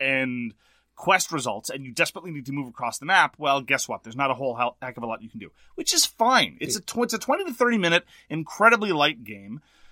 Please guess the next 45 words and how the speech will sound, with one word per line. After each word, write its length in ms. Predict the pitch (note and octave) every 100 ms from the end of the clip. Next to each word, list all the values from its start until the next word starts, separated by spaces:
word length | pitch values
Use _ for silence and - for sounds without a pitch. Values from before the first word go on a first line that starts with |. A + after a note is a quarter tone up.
| - -
And 360 | - D#3+ E3+ E3+ -
I 120 | F#3
don't, 300 | G3 A3 - -
I 100 | F3
didn't 220 | A3 G#3+
mind 320 | E3 G3+ A#3
the 60 | -
fact 320 | C3 A2 -
that, 100 | A2+
uh, 400 | B2+ D3 D#3+ C#3+ -
terribly 440 | D3+ C#3 B2 A#2+
when 200 | A#2 B2
we 60 | B2
played 260 | C#3+ C3
against 360 | A#2 B2 A2+ -
Red 220 | C3 B2
Skull, 400 | - B2 B2+ D3
it 60 | C#3
was 100 | -
just 180 | C3
a 60 | B2
series 400 | - C#3 C3+ A#2+
of 80 | B2
card 240 | C3+ C3
flips 220 | B2+ A2+
that 60 | A2
say, 160 | C3+ A#2+
"Guess 260 | C3 -
what? 160 | C#3 B2
You 120 | A#2+
lose." 260 | A2 C#3+ F#3+
And 60 |
that's 160 | - -
all 100 | G3
right. 220 | B2+ C#3
Fine. 320 | - D#3 G3
It, 160 | B3 F#3+
it's 200 | A3 -
a 40 |
quick 240 | - B3+ -
setup, 380 | F3+ F#3+ G3+ F#3+
uh, 220 | F#3 F3+
easy, 320 | E3 F#3+ F#3+
light 220 | F#3 G3 -
thing. 260 | A3+ E3